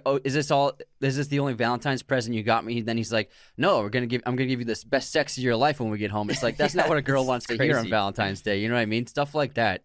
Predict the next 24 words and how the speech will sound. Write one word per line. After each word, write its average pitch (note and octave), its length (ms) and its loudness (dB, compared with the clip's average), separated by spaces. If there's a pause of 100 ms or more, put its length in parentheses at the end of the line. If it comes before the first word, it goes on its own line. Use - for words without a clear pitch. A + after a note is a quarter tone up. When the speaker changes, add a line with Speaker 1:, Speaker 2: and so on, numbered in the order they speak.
Speaker 2:
But F3+ 80 2
I G3+ 60 2
think A#3+ 180 0
a - 20 4
lot E3+ 240 2
of B2+ 160 -2
women C3 300 -2
find B2 240 -2
themselves A2 480 -2
in G#2 160 -6
relationships G#2 560 -4
that G2+ 120 -4
they're G2 160 -4
stuck - 400 -4
in, D#2+ 120 -10
you F2 100 -6
know, F#2 280 -2
and G2+ 260 -6
especially E3 340 2
Speaker 1:
Men C#3 100 -2
Speaker 2:
if D3 60 -10
Speaker 1:
too, C3 80 -6
everyone. B2 340 2
Speaker 2:
Yeah, G2 220 2